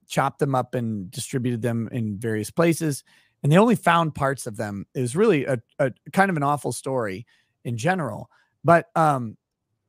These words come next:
and I'm pretty sure Chandler did it. Like, I'm relatively convinced. Now, what, what I think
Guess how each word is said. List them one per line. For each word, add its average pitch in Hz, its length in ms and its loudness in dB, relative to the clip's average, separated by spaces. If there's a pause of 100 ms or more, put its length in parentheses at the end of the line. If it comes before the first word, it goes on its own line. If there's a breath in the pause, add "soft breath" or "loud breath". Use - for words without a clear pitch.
(440)
and 208 100 2
I'm 247 240 0
pretty 240 300 2
sure 190 200 -2
Chandler 147 440 -4
did 110 180 -8
it. 104 160 -14
Like, 147 200 -4
I'm 180 200 0
relatively 190 420 0
convinced. 147 340 -8 (240 soft breath)
Now, 185 120 0
what, 208 180 2 (260)
what 196 360 -2
I 311 260 2
think 156 480 -6